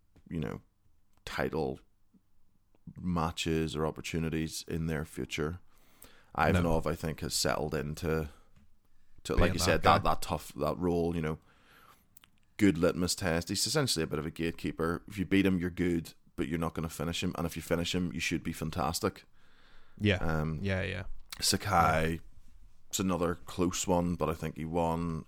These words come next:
Speaker 1: Um, I thought he lost against Arlovsky a couple of fights ago. He's gonna
Speaker 2: Give me
Speaker 1: he, he's gonna get a step up. Well, he
Speaker 2: Give m-
Speaker 1: should.
Speaker 2: give me Ivanov and Cyril Gane.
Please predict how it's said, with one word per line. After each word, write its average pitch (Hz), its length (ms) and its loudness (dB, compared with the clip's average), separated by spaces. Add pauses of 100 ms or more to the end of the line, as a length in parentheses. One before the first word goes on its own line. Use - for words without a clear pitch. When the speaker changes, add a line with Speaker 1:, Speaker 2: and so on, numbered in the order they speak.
Speaker 1:
Um, 76 280 -2
I - 40 -6
thought 85 200 0
he 87 60 0
lost 82 520 0
against 80 720 -2 (1040)
Arlovsky 87 920 4 (1120)
a 80 60 -4
couple 90 240 2
of 87 80 2
fights 87 300 0
ago. 82 380 0 (580)
He's 95 200 2
gonna 120 160 10
Speaker 2:
Give 113 120 8
me 131 120 8
Speaker 1:
he, 120 200 4 (100)
he's 95 120 -2
gonna 104 160 4
get 90 140 6
a 82 40 -2
step 73 340 2
up. 71 240 0 (380)
Well, 85 240 6
he 95 80 4
Speaker 2:
Give 107 260 8
m- 110 80 4
Speaker 1:
should. 80 360 0 (500)
Speaker 2:
give 107 180 6
me 107 260 4
Ivanov 92 640 2
and 95 140 -6
Cyril 87 380 2
Gane. 90 420 -2